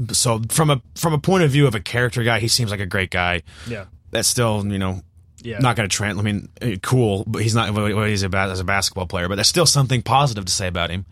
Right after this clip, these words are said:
Speaker 2: But that's
Speaker 1: Um,
Speaker 2: a big thing that coaches are looking for in guys now,
Speaker 1: especially
Speaker 2: is,
Speaker 1: if
Speaker 2: is coachability.
Speaker 1: Especially for the Thunder. <laughs> Like, the
Speaker 2: Because,
Speaker 1: Thunder.
Speaker 2: because N B A players and athletes in general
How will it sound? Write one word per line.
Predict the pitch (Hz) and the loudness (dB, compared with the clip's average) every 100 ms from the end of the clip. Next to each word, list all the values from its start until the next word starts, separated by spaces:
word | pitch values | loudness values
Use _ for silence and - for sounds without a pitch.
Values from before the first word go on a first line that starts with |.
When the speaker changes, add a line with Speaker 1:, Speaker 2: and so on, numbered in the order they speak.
| - - - - - - | -18 -20 -20 -20 -20 -8
Speaker 2:
But | 147 | 0
that's | 190 185 | 0 2
Speaker 1:
Um, | 151 | 0
Speaker 2:
a | |
big | 120 147 139 | -2 -4 -4
thing | - 131 131 120 - | -4 -2 -2 -4 -4
that | 123 120 - - | -4 -4 -6 -6
coaches | 147 135 123 113 | -2 -2 -2 -4
are | |
looking | 113 120 120 | -2 -4 -4
for | 107 113 104 | -4 -4 -4
in | 101 | -4
guys | 101 107 104 | -6 -6 -2
now, | |
Speaker 1:
especially | 120 - 165 151 139 | 0 2 2 4 2
Speaker 2:
is, | 113 | 0
Speaker 1:
if | - | -6
Speaker 2:
is | - - | -14 -16
coachability. | - 135 123 110 110 92 - - | -6 -4 -2 -4 -4 -6 -10 -4
Speaker 1:
Especially | 127 160 165 | 0 2 2
for | 117 107 | 0 -4
the | |
Thunder. | - 90 76 - | -4 -8 -6 0
<laughs> | 143 | 2
Like, | 139 147 | 4 2
the | 127 | 2
Speaker 2:
Because, | 151 139 | 4 4
Speaker 1:
Thunder. | 110 92 127 120 - | 4 -2 -6 -12 -6
Speaker 2:
because | 151 139 151 139 120 - _ _ _ | -4 0 0 0 -4 -10 _ _ _
N | 175 214 | -2 0
B | 180 | 2
A | 156 | 0
players | 151 123 117 110 | 0 0 0 -2
and | 143 135 - | -4 -4 -2
athletes | 135 147 123 110 113 | -2 -2 -4 -4 -4
in | |
general | 107 117 104 95 | -2 -2 -4 -8